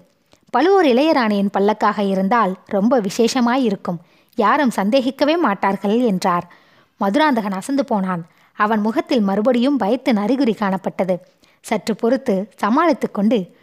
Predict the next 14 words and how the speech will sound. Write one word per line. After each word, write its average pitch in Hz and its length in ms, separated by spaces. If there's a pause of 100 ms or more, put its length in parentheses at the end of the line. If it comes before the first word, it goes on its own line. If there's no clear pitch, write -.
(200)
"முதன் 262 240
மந்திரி, 208 440 (140)
என்ன 277 260
வார்த்தை 247 420
சொன்னீர்? 196 340 (320)
பழுவூர் 349 420
இளையராணியின் 262 600
மூடு 311 220
பல்லக்கில் 208 480
என்னை 262 280
பிரயாணம் 285 420
செய்ய 214 240
சொல்வதன் 196 540
கருத்தென்ன? 269 500